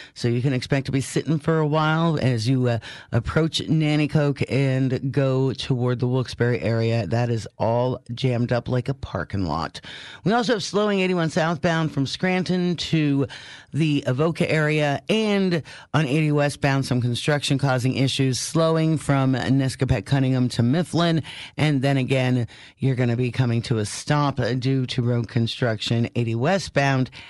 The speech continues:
at Bloomsburg. Whenever you see a traffic problem, call our jam line, five seven zero, eight eight three, seven two six nine. Nikki Stone, W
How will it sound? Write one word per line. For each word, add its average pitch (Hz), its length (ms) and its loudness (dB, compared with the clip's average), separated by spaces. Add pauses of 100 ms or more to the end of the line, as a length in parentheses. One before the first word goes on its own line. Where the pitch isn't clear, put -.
(140)
at 135 220 0
Bloomsburg. 107 1000 0 (340)
Whenever 170 280 2
you 175 160 2
see 156 160 0
a 147 60 0
traffic 131 320 0
problem, 123 260 2
call 113 240 2
our 113 160 2
jam 147 320 2
line, 139 240 2
five 98 300 0
seven 113 260 0
zero, 139 380 2
eight 147 200 0
eight 151 200 0
three, 165 240 2
seven 127 360 0
two 143 240 0
six - 380 -2
nine. 165 500 2 (320)
Nikki 143 320 0
Stone, 120 640 0 (500)
W 139 460 0